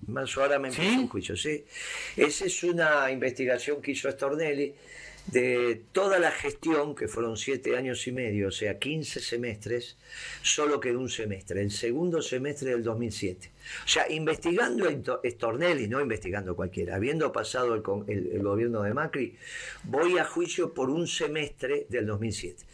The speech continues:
Speaker 1: Recién cuando venía para acá me llamó mi abogado, me dijo, "Mire, la fecha está, le empezamos".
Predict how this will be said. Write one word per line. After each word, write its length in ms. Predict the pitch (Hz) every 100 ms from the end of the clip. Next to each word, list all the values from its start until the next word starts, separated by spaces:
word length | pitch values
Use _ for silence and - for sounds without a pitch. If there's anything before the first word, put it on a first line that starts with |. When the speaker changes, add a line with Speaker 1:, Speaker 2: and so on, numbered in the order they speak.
| - -
Speaker 1:
Recién 320 | 175 170 202
cuando 220 | 160 143
venía 280 | 135 139 135
para 160 | 117 117
acá 180 | 117 127
me 120 | 110
llamó 360 | 104 101 101
mi 120 | 101 92
abogado, 500 | 90 90 107 107 107 - - -
me 60 |
dijo, 180 | 110 110
"Mire, 220 | 120 120
la 100 | 104
fecha 280 | 95 107 120
está, 280 | - 110 107
le 80 | 104
empezamos". 540 | 95 92 101 110 98